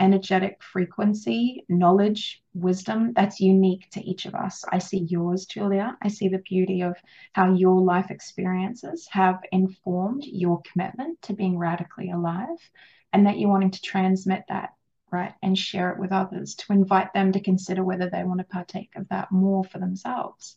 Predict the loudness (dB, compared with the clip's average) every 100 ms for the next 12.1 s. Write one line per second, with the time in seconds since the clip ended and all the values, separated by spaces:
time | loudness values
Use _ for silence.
0 | _ 0 4 6 6 4 2 2 0 -6
1 | _ -6 -6 0 4 6 4 2 -2 -6
2 | -4 -4 -4 -6 -8 -8 -10 -14 -2 2
3 | 4 2 2 2 2 0 -4 -8 -4 0
4 | 0 2 2 2 2 -2 -2 0 2 2
5 | 0 -6 -12 -16 -18 _ 0 2 0 -6
6 | -8 -8 -6 -6 -6 -6 -4 -4 -4 -4
7 | -4 -6 _ -20 _ 2 4 6 4 4
8 | 0 0 0 0 0 0 0 -2 -6 -4
9 | 2 4 4 2 -2 -4 0 -2 -2 -4
10 | -4 -4 -2 0 0 0 -2 -2 -4 -6
11 | -10 -20 -20 _ 0 2 4 4 4 0